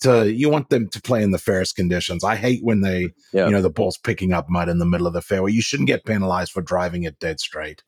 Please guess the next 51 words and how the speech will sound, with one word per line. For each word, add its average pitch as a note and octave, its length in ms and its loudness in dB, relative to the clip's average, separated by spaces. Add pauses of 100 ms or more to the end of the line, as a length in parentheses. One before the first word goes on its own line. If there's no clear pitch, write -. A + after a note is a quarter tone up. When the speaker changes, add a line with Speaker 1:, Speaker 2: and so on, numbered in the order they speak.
(140)
Speaker 2:
All C3 80 2
right. A#2+ 100 0
So B2+ 120 4
Speaker 1:
And, A2+ 60 2
Speaker 2:
what's F#3 180 2
Speaker 1:
you D3+ 60 6
Speaker 2:
a, C#3 40 4
Speaker 1:
know, A#2 80 4
Speaker 2:
what's C3 260 2
a C#3+ 80 4
rule? A2+ 760 6 (240)
wh-, A#2 240 2
what's B2 340 2
a C#3+ 80 6
rule A#2 440 6
in G#2+ 220 4
golf F#2+ 400 2
that D#2+ 140 -2
you G2 320 4
would F#2 180 2
love F2+ 260 2
to F2+ 140 -4
see E2+ 480 0
just E2 380 -4 (260)
not F#2+ 380 0
exist F2 480 -2
anymore? C#2+ 460 -2
This A2+ 200 0
is B2+ 100 0
something A#2+ 200 2
that G#2 100 0
comes G#2 200 -2
up G2 140 0
on F#2+ 120 0
Twitter F#2+ 260 0
a F#2 60 2
lot. F2 240 2
A-, G2+ 200 0
as C3 180 2
an A#2+ 100 4
example, G#2 440 2
one G#2 140 4
of G2 100 4
them F#2 220 4
is, F2 140 0
like, E2+ 280 2 (340)
one D3 140 4
of B2 120 2
mine G#2 340 2
would F2 180 0
be E2+ 360 4